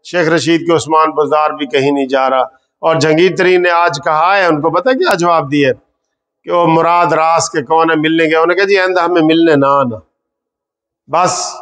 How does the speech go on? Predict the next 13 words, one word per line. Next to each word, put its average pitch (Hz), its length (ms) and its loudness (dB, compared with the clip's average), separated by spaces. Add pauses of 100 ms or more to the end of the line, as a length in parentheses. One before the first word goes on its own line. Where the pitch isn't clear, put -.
हमारा 180 340 2
एक 185 260 0
ही 180 120 -2
शर्त 156 340 -2
है, 156 120 2 (380)
माइनस 185 880 0 (1000)
उस्मान 165 640 2
बुज़दार, 135 800 -2 (600)
उसके, 196 580 0
उसको 208 280 0
माइनस 190 460 2
करके 196 400 -2
आओ 220 380 2